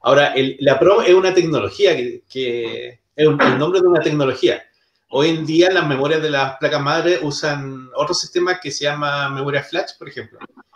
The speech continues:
que tiene la gracia de que tú vía código la puedes sobreescribir, entonces puedes,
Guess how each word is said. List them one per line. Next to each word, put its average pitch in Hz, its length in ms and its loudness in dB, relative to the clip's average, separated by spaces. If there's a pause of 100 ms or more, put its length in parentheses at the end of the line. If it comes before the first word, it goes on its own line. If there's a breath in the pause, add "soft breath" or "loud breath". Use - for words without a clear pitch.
(140)
que 127 80 -2
tiene 139 220 0
la 147 100 4
gracia 147 320 4
de 139 160 0
que 131 120 0
tú 151 240 0
vía 143 260 2
código 170 260 6
la 156 140 2
puedes 151 200 0
sobreescribir, 135 480 -2
entonces - 360 -12
puedes, 135 260 -6